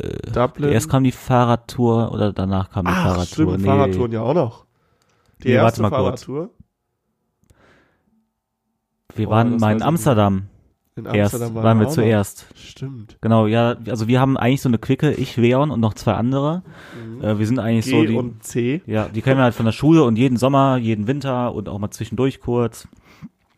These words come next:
Speaker 2: treffen wir uns alle und unternehmen was. Das heißt, äh, einfach nur in der Heimat chillen.
Speaker 1: Nach Amsterdam.
Speaker 2: Oder die Jungs kommen zu mir oder wir besuchen, äh,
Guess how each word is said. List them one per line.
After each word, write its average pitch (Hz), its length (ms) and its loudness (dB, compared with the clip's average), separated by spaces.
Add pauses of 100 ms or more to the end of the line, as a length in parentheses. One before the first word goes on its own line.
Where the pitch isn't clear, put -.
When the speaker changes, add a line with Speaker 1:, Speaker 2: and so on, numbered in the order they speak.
(300)
Speaker 2:
treffen 151 300 0
wir 127 60 6
uns 113 120 2
alle 117 300 4
und 104 340 0
unternehmen 101 480 -2
was. 90 320 -8 (1080)
Das - 180 -6
heißt, 120 400 -2
äh, 107 400 2 (800)
einfach 113 260 0
nur 104 220 2 (120)
in 107 120 -8
der 104 100 -4
Heimat 143 300 2
chillen. 127 500 2 (340)
Speaker 1:
Nach 123 180 -6
Amsterdam. 123 460 0
Speaker 2:
Oder 113 100 6
die 104 100 2
Jungs 117 220 4
kommen 107 180 2
zu 113 100 -2
mir 127 160 4
oder 110 180 0
wir 107 100 2
besuchen, 113 600 0
äh, 104 220 0